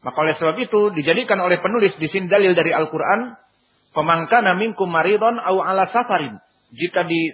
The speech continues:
siang Ramadan dalam keadaan sakit ataupun dalam keadaan safar yang melelahkan, maka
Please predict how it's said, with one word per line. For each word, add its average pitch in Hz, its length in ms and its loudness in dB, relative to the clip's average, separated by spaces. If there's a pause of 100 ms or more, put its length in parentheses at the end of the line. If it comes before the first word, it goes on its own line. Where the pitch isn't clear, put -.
siang 254 240 0
Ramadan 165 720 0 (800)
dalam 156 320 2
keadaan 170 880 0 (560)
sakit 180 400 -4 (640)
ataupun - 800 -8
dalam 151 560 -2 (240)
keadaan 160 400 -2
safar 180 400 0
yang 156 240 0
melelahkan, 151 800 0 (560)
maka 170 560 2